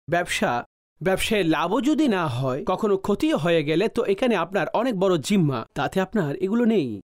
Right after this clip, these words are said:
অতঃপর তিনি ইনভেস্টমেন্টকারীকে, ইনভেস্টরকে,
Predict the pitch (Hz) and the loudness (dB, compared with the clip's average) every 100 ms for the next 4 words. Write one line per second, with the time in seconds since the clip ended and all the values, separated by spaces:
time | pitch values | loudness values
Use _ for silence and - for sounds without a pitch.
0 | _ _ _ _ _ _ _ _ _ - | _ _ _ _ _ _ _ _ _ -2
1 | 170 175 226 226 202 196 190 180 185 170 | -2 0 -2 -2 -2 0 0 2 2 2
2 | 240 247 226 190 170 156 160 165 170 147 | 0 -2 -2 0 0 0 0 0 0 0
3 | - 185 185 226 233 - 175 - 131 117 | 0 0 2 0 -2 -2 -4 -2 -2 -2